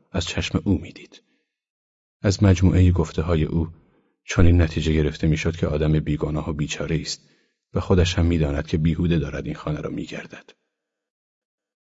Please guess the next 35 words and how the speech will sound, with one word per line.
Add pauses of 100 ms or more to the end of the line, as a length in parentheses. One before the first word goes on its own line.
(560)
اما
آخر
یک
نفر
در
این
شهر
این
نامه‌ها
را
نوشته
و
باعث
زحمت
و
بدبختی
مردم
شده
است (600)
و
شهربانی
حتماً
آنها
را
پیدا
خواهد
کرد. (920)
ماشینی
که
با
آن
این
نامه‌ها
نوشته
شده،